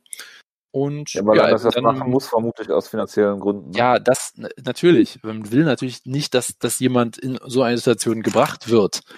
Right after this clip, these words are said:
Speaker 1: Aber man kann natürlich trotzdem Respekt dafür zollen, dass er das geschafft hat und dann auch einen Kampf gewonnen hat gegen einen guten Gegner.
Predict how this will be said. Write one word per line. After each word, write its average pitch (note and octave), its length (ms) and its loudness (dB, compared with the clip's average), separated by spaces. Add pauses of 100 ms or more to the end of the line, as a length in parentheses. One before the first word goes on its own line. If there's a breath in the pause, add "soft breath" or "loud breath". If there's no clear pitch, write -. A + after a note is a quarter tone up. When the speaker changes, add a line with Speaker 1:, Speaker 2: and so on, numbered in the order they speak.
(360 loud breath)
Speaker 1:
Aber A2 400 4
man G#2 120 0
kann - 140 -2
natürlich - 220 0
trotzdem G#2 500 -2
Respekt - 360 -8
dafür - 200 -6
zollen, F#2+ 180 0
dass F#2+ 120 -2
er F#2 60 -2
das F2 300 -6
geschafft - 340 0
hat G2+ 120 2
und G#2 80 -8
dann G#2+ 100 2
auch G2+ 140 0
einen G#2 80 -14
Kampf D3 180 0
gewonnen F#2+ 280 0
hat D2 100 -12
gegen F#2+ 140 -4
einen F#2+ 60 -4
guten - 200 -10
Gegner. A#2 400 0